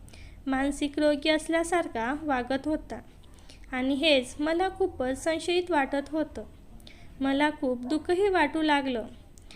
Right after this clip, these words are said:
मी माझ्या नवऱ्याला घटस्फोट तर देणारच होते, परंतु त्यांनी एका मुलीचाही जीव घेतला.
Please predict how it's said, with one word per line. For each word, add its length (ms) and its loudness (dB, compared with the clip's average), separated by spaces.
मी 160 2
माझ्या 400 2
नवऱ्याला 540 0
घटस्फोट 540 2
तर 100 2
देणारच 580 2
होते, 320 -2
परंतु 500 2
त्यांनी 320 0
एका 280 0
मुलीचाही 800 2
जीव 260 2
घेतला. 440 0